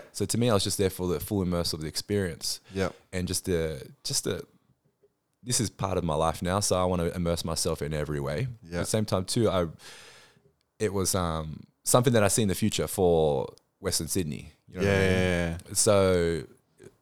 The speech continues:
Speaker 1: experience, learning, but, um, yeah, so I'm locking eyes with my, with my partner, and he ga-, he gave an unreal s-, like, unreal share,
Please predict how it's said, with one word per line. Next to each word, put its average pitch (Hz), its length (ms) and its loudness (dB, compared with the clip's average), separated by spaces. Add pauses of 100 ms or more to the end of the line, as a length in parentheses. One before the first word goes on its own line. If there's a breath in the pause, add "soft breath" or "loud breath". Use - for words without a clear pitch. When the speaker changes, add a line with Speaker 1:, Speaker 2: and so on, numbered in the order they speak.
Speaker 1:
experience, 117 600 2
learning, 113 520 0
but, 104 220 4
um, 87 400 2 (460)
yeah, 147 160 8
so 120 120 6
I'm 117 80 6
locking 123 220 4
eyes 113 220 4
with 95 100 2
my, 107 220 6 (120)
with 95 140 -2
my 101 140 6
partner, 82 480 -8 (800 loud breath)
and 117 120 6
he 170 120 8
ga-, 135 100 12
he 131 140 6
gave 127 160 6
an 87 120 4
unreal 98 420 6
s-, - 220 -2
like, 80 320 -4 (240)
unreal 92 340 0
share, 78 360 -2